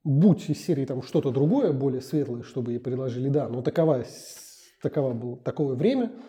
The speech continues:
такие обстоятельства, что она стала частью системы не чтобы там соответствовать идеологически,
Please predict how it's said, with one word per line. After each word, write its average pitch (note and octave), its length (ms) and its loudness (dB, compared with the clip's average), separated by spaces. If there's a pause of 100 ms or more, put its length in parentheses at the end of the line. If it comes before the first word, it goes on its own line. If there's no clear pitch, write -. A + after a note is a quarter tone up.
(340)
такие C3+ 280 -2
обстоятельства, F#3+ 500 -2
что D3 160 -8
она C#3+ 140 -4
стала C#4+ 300 -2
частью - 340 -8
системы A3+ 500 0
не F3 200 6
чтобы C#3 680 0 (560)
там C3 880 -12 (460)
соответствовать C#3 540 -4
идеологически, C3+ 760 -6